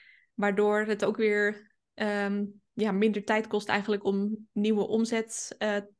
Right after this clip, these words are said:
te genereren. Want je hebt al die mensen die terugkomen. Ehm, dus dat biedt weer heel veel ruimte voor andere dingen om uit te voeren.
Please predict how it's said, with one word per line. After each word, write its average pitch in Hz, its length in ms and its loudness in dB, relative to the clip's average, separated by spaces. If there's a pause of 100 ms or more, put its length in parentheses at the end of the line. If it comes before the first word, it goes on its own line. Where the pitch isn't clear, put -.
te - 120 -6
genereren. 220 540 2
Want 214 220 -2
je 202 140 0
hebt 226 220 -2
al 202 380 0
die 214 120 2
mensen 214 280 0
die 202 220 -2
terugkomen. 202 800 -2 (920)
Ehm, 202 580 0
dus 208 120 -2
dat 208 220 0
biedt 220 160 2
weer 214 100 6
heel 240 200 6
veel 214 160 0
ruimte 214 360 0
voor 202 560 -2 (840)
andere 208 320 0
dingen 190 340 -2
om 196 160 -2
uit 185 160 0
te 190 100 -8
voeren. 185 600 -2